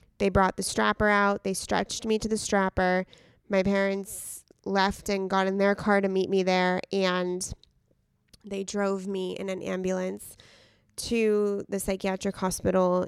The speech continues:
And while I was in that ambulance, I was so scared and crying. I mean, essentially, they locked me up legally. I was legally locked up.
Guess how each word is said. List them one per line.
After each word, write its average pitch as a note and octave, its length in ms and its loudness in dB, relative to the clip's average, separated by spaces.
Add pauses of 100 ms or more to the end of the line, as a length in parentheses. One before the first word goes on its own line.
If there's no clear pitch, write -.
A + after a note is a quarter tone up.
And F#3+ 400 -2
while F#3+ 360 6
I A3+ 100 4
was A3 160 4
in G3+ 140 2
that F#3+ 200 0
ambulance, F#3 840 0 (460)
I F#3+ 480 4 (120)
was G3 180 -4
so G3+ 360 0
scared F#3 680 0 (160)
and F#3 420 -2
crying. F#3+ 880 0 (140)
I F3+ 360 -4
mean, G3 200 -2
essentially, G3+ 420 -2
they F#3 140 0
locked F3+ 320 0
me E3+ 160 -2
up E3+ 320 0 (720)
legally. F#3+ 480 2
I A3 80 4
was F#3+ 140 2
legally F#3+ 480 0
locked F#3 320 -8
up. F#3 240 -4